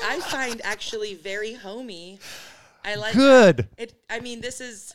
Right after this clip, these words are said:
Speaker 1: I was
Speaker 2: Yeah.
Speaker 1: just here a moment ago and now I'm here.
Speaker 2: Yeah.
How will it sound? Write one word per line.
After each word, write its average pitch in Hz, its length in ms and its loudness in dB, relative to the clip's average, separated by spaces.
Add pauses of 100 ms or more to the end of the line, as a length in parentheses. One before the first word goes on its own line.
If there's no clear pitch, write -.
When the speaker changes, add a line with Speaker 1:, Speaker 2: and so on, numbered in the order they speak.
Speaker 1:
I 220 100 -6
was 160 120 4
Speaker 2:
Yeah. 151 80 8
Speaker 1:
just 285 260 -4
here 269 180 -14
a 247 40 -10
moment 247 320 -14
ago 190 260 -10
and 185 100 -12
now 196 160 -10
I'm 190 140 -14
here. 202 340 -14 (120)
Speaker 2:
Yeah. 156 680 10